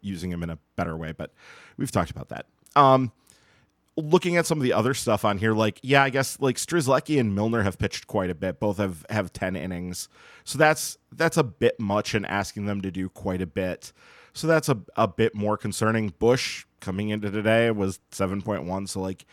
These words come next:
they weren't asking him to pitch a ton. I guess they were and are sort of asking Bryce Willis-, Wilson to pitch a bunch, um,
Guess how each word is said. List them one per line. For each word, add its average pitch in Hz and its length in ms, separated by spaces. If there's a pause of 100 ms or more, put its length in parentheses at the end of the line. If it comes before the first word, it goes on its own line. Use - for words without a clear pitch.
(220)
they 113 80
weren't 113 200
asking 104 420
him 107 280
to 101 420 (260)
pitch - 280
a - 80
ton. 104 480 (260)
I 131 100
guess 160 180
they 139 160
were 113 480 (220)
and 117 160 (100)
are 107 320
sort 110 220
of 98 120
asking 101 420
Bryce 98 260
Willis-, 98 400
Wilson 104 340
to 110 80
pitch 120 180
a 127 60
bunch, 139 420 (380)
um, 98 400